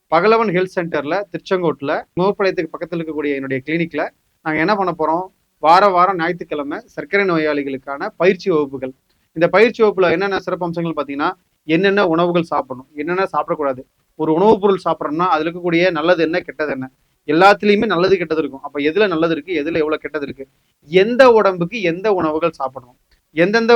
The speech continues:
உணவுகளை வந்து தவிர்க்கணும், எந்தெந்த உணவுகளை சேர்த்துக்கணும், எதை அப்பப்ப சேர்த்துக்கணும், எதை எப்பயுமே சேர்த்துக்கவே கூடாது, இந்த தெளிவான விளக்கமும் புரிதலும் கொடுத்துட்டு, அதுக்கு மேல மருந்துகள், சர்க்கரை நோயே வராம இருக்கிறதுக்கு மருந்துகள், சர்க்கரை நோய் வந்தவங்களுக்கு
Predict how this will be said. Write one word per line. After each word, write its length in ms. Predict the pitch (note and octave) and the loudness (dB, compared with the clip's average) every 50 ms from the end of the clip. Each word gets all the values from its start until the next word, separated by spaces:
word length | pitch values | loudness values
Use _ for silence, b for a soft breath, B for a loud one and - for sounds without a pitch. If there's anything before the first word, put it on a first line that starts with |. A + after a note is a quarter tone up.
| A3 G#3 | 6 4
உணவுகளை 420 | G3 G3+ G3+ G3 F#3+ F3+ F#3 F3+ E3+ | 4 2 2 2 2 2 2 0 0
வந்து 120 | E3 F#3+ - - | -2 -4 -2 0
தவிர்க்கணும், 400 | D#3 D#3 F3 F3 E3+ F3+ G3+ A3 F#3 | 0 0 0 0 -2 -4 -6 -6 -4
எந்தெந்த 220 | E3 F#3 F#3 F#3+ F3+ | -4 -4 -4 -2 -2
உணவுகளை 460 | F3 E3 E3 D3 D3+ D#3 D3 D#3+ F#3 F3+ _ | -2 -2 -2 -4 -8 -8 -8 -8 -8 -6 _
சேர்த்துக்கணும், 460 | D#3+ E3 E3 - - C#3+ D3 F3+ G#3+ A#3 _ _ _ _ _ D3+ | -4 -4 -4 -6 -8 -6 -4 -4 -4 -6 _ _ _ _ _ 2
எதை 220 | D#3+ F#3 F#3+ B3 A3 F3+ | 2 4 6 6 4 4
அப்பப்ப 320 | E3+ - G#3+ G3+ F3+ G#3+ F#3 | 4 2 -2 -2 0 -2 -2
சேர்த்துக்கணும், 420 | F#3 F#3 E3+ - E3 F3 G3+ A#3 G#3 E3 | -2 -4 -4 -6 -6 -6 -6 -4 -4 -2
எதை 140 | E3 F#3 G3 F3 D#3+ | 0 0 0 0 0
எப்பயுமே 320 | D#3 - F#3 F3+ F#3+ G3+ - - | -2 -2 -4 -2 -2 -2 -2 -2
சேர்த்துக்கவே 340 | E3 D#3 E3+ D3+ D#3 D#3+ D#3+ D3 | -4 -6 -4 -4 -4 -4 -4 -4
கூடாது, 220 | C3+ C3+ C3 B2+ C3 _ _ _ _ _ _ - | -4 -6 -6 -8 -12 _ _ _ _ _ _ -6
இந்த 240 | D#3+ E3+ E3+ E3 D#3+ - F3 | 0 2 2 2 2 2 2
தெளிவான 420 | F#3 G#3 A3 A3 A3 A3+ A#3+ A3+ | 2 4 4 4 2 2 0 0
விளக்கமும் 480 | F3+ F3+ F#3+ F#3 F#3+ G3 G3 G#3+ G3+ E3+ | 0 0 0 -2 -2 -4 -6 -6 -6 -6
புரிதலும் 420 | - F3 E3+ E3+ F3 F3+ F#3 F3+ - | -6 -4 -2 0 0 0 -2 -4 -6
கொடுத்துட்டு, 380 | D#3 D#3+ - - C3 C3 F#3 A#3 B3 - _ _ _ _ _ | -8 -8 -8 -10 -4 -2 -2 -2 -2 -4 _ _ _ _ _
அதுக்கு 340 | C#3 D#3+ F3+ A#3 - B3 A#3 G#3+ | -2 0 0 0 0 0 0 2
மேல 260 | G3 F3+ F3 G3 G#3+ G3+ E3+ | 2 2 2 2 2 2 2
மருந்துகள், 440 | E3+ F#3 A3 G#3 A3 F#3+ E3+ C3+ - _ _ _ _ _ _ _ _ - | 2 2 2 2 2 0 0 -2 -4 _ _ _ _ _ _ _ _ -10
சர்க்கரை 280 | D#3 C#3 - A#3 A#3 A3 | -10 -2 0 2 2 2
நோயே 220 | G#3 G3 G3 A3 A3+ G3 F3 | 4 4 6 6 6 4 2
வராம 300 | E3 F3+ G3 G#3 G3 F#3 | 2 2 0 0 -2 -4
இருக்கிறதுக்கு 460 | E3+ E3 F3 D#3+ D3 D3 E3 - G3+ F#3 | -4 -6 -8 -10 -10 -12 -8 -8 -6 -4
மருந்துகள், 460 | D#3+ D3 D3 C#3+ C#3 C3+ D#3 G3 G#3+ - _ _ _ _ _ _ | -4 -4 -4 -4 -4 -2 -2 -2 -4 -6 _ _ _ _ _ _
சர்க்கரை 280 | E3+ D#3+ - - A3 A3 A3 | -6 -6 0 0 2 2 4
நோய் 160 | A3 A3 G#3 | 4 2 2
வந்தவங்களுக்கு 680 | F3 E3+ E3 F3 F#3+ G#3+ G#3 G#3 G3+ G3 G3 F3+ - C4+ | 2 0 -2 0 0 0 0 2 2 0 0 -2 -4 -6